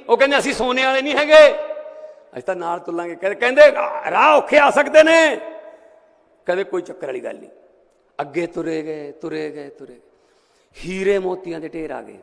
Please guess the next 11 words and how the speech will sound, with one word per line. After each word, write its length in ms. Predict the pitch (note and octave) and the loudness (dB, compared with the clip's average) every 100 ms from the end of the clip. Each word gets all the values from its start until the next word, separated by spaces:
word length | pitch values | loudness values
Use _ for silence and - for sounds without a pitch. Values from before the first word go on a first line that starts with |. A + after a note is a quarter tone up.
| _ _ _ _ _ _ _ | _ _ _ _ _ _ _
ਚਾਂਦੀ 400 | D#3+ D#3 D3 D#3 | -8 -8 -10 -14
ਵੀ 80 | D3+ | -14
ਵਿੱਚ 240 | C#3+ - | -18 -20
ਹੀ 60 | C#3 | -16
ਪਈ। 220 | C3 A#2 _ _ _ _ _ _ _ _ _ _ _ _ | -16 -16 _ _ _ _ _ _ _ _ _ _ _ _
ਉਹ 80 | F#3 | -10
ਬਾਕੀਆਂ 520 | C#3 C#3 B2+ - C#3+ | -4 -4 -6 -12 -14
ਨੇ 100 | D3 | -12
ਸਾਰਿਆਂ 320 | C3+ C3+ C3+ C#3 | -10 -8 -8 -10
ਨੇ 120 | C#3 | -12
ਕਿਹਾ, 300 | C3+ C3 | -14 -16